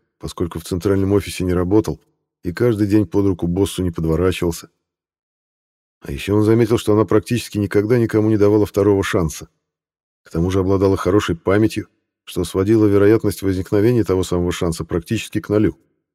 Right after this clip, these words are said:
К тому же она была не командным игроком, причем от слова «абсолютно», написанного жирными заглавными буквами.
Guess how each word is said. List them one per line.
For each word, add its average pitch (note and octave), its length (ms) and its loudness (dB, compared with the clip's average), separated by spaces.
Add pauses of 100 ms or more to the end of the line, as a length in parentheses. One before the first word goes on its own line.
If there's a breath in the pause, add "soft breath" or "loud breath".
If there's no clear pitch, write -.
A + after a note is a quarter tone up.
(420)
К - 60 -20
тому F2+ 280 0
же G#2 100 4
она G#2 140 4
была F#2+ 240 2
не F#2+ 120 0
командным F2 540 0
игроком, D#2+ 420 -2 (220)
причем F#2+ 320 -4
от F2+ 80 -2
слова G2 260 2
«абсолютно», G2 560 0 (680)
написанного F2 600 -2
жирными A2 420 2
заглавными G2 560 2
буквами. E2+ 440 -2